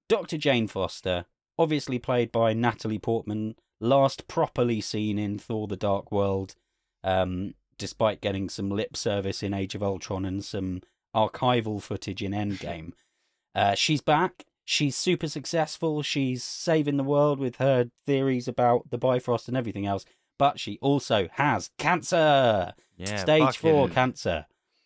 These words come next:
Speaker 2: Gee,
Speaker 1: Like,
Speaker 2: like, yeah, that
Speaker 1: I
Speaker 2: was
Speaker 1: did
Speaker 2: a
Speaker 1: That was a dick punch, that was.
Speaker 2: <laughs> Yeah.
Speaker 1: Like, I, I, I, I knew about that aspect of it from the comics,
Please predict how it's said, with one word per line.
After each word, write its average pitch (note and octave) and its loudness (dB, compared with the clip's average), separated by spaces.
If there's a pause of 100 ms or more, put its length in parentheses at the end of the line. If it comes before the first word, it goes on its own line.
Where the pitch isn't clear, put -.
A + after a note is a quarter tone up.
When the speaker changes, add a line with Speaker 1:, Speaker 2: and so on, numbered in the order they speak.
(220)
Speaker 2:
Gee, C3 -10
Speaker 1:
Like, G2+ 4
Speaker 2:
like, A#2 -2 (200)
yeah, C3 2
that C3+ 6
Speaker 1:
I F#3+ 6
Speaker 2:
was C#3+ 2
Speaker 1:
did D#3+ -2
Speaker 2:
a G#2 -2 (960)
Speaker 1:
That A3 4
was C3+ -2
a F2+ -4
dick - 0
punch, A2+ 0
that D3+ 2
was. A2+ 2
Speaker 2:
<laughs> - -
Yeah. F3 4
Speaker 1:
Like, D3 6
I, D3+ 4 (100)
I, D#3+ 4
I, D3+ 2 (220)
I D3+ 4
knew F3 0
about E3+ 2
that C#3+ 2 (640)
aspect C3+ -2
of B2 -2
it B2 -6
from A#2 -2
the G#2+ -2
comics, - -4